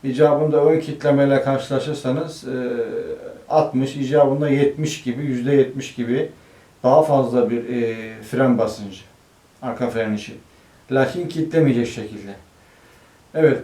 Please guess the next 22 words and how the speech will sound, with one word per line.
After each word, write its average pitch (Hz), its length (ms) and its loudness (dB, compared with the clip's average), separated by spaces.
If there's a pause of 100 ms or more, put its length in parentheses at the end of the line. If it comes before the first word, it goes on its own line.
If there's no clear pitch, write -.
(220)
yüzde 190 300 0
elli 214 300 6
olarak, 165 420 4
e, 143 340 -2
bir 151 180 -6
deneyin. 180 400 2
Eğer, 170 360 4
e, 160 420 6
ön 160 160 2
teker 156 340 -2
kitlemesiyle 151 680 -2
karşılaşırsanız, 139 880 -2
e, 139 80 -6
fren 131 340 0
basıncını 120 380 -2
işte 127 220 -6
yüzde 123 260 -2
altmış, 120 300 -2 (100)
yüzde 123 220 -4
yetmiş 123 380 -2
gibi 123 300 -8 (540)
artırabilirsiniz. 135 1040 0